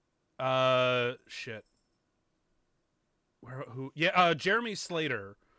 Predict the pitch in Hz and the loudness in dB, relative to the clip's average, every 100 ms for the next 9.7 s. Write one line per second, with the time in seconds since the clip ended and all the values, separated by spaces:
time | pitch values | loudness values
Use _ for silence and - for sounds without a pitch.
0 | _ - 143 143 127 151 143 151 147 139 | _ -2 0 0 -2 -2 0 0 -4 -8
1 | - 156 135 120 110 107 104 104 101 - | -8 -6 -4 -4 -6 -6 -8 -12 -12 -12
2 | - - _ _ _ 151 151 147 143 151 | -14 -16 _ _ _ 2 4 4 2 0
3 | 214 233 - 214 - 185 170 156 147 135 | 0 -2 -2 -2 0 -2 -2 -2 -2 -2
4 | 143 135 127 127 120 123 110 113 95 104 | -2 -2 -2 -4 -4 -6 -6 -10 -10 -12
5 | 98 101 107 135 143 131 117 117 110 - | -12 -14 -14 -18 -10 -6 -4 -4 -6 -8
6 | 120 101 87 92 _ _ _ _ _ - | -12 -14 -20 -20 _ _ _ _ _ -2
7 | 139 139 135 131 120 _ _ _ _ _ | 0 0 -2 -8 -12 _ _ _ _ _
8 | - 170 160 151 151 143 139 139 170 180 | 4 6 6 4 6 6 4 4 4 4
9 | - 180 160 151 - 143 135 | 2 0 0 -2 2 4 4